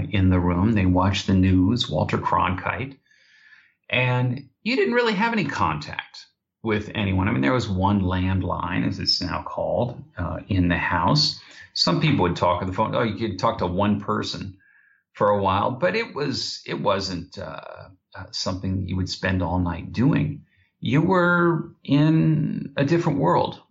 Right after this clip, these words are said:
than, than, than your social world. You thought about it. You thought about girls and what's going on in high school and so on, but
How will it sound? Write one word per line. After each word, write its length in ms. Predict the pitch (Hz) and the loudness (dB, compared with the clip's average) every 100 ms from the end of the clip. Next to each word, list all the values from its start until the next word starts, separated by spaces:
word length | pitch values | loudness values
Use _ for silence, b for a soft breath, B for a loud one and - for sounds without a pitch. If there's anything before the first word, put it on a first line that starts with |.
| _ _ _ | _ _ _
than, 460 | - 120 120 120 123 - | -6 -4 -4 -4 -4 -4
than, 380 | 123 113 117 - | -2 0 -2 0
than 160 | 117 | 0
your 100 | 117 | 2
social 420 | 113 131 131 - - | 2 2 2 0 -2
world. 240 | - - | -2 -2
You 80 | 98 | -4
thought 300 | 92 - 151 | -2 0 2
about 320 | 170 - - | 0 -2 -2
it. 80 | - | -4
You 140 | - - | -8 -6
thought 160 | 85 87 | -4 -2
about 260 | 98 92 | -2 -4
girls 640 | - 82 90 92 104 - | -4 -2 -2 -2 -4 -8
and 260 | 107 107 - | -6 -6 -4
what's 140 | 104 | -6
going 320 | - - 95 104 | -4 -2 0 2
on 120 | 101 | 2
in 100 | 98 | 2
high 200 | 92 90 | -2 -4
school 440 | - - 101 101 | -6 -4 -2 0
and 140 | 101 92 | 0 0
so 120 | - | 0
on, 260 | 101 123 | 2 2
but 300 | 110 110 - | 2 0 -2